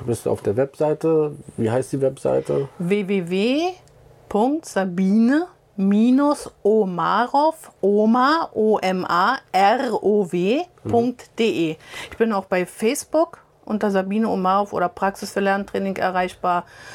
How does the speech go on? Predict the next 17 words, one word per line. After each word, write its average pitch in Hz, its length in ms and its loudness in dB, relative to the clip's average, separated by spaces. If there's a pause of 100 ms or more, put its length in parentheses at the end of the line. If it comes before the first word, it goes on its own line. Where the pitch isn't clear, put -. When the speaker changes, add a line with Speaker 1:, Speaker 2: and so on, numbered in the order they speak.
(280)
Speaker 2:
Und 190 440 -2
wie 190 140 -2
gesagt, 190 460 -2 (180)
YouTube 196 640 -2
Speaker 1:
Gibst - 240 -2
Speaker 2:
ein 190 60 0
bisschen. 131 280 2
Speaker 1:
du, - 200 -8
gibst 120 260 -4
du 131 100 0
Beratungsgespräche 139 960 -2
für - 140 -2
Eltern? 156 420 -2 (760)
Speaker 2:
Ja, 220 300 2 (200)
also 208 300 0
ich, - 280 -4
ähm, 190 640 -2